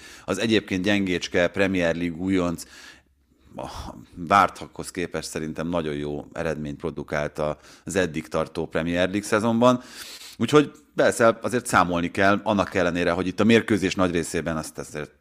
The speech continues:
szerintem kár lenne elhallgatni, hogy az amerikaiak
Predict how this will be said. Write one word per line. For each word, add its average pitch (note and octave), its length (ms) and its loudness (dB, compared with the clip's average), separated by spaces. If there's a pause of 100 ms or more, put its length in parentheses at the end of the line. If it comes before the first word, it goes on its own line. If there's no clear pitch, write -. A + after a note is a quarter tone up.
szerintem D2 400 -10
kár F2 180 2
lenne E2 200 -2
elhallgatni, D2+ 560 -4
hogy D#2 120 -8
az D#2 100 -8
amerikaiak D2+ 680 -4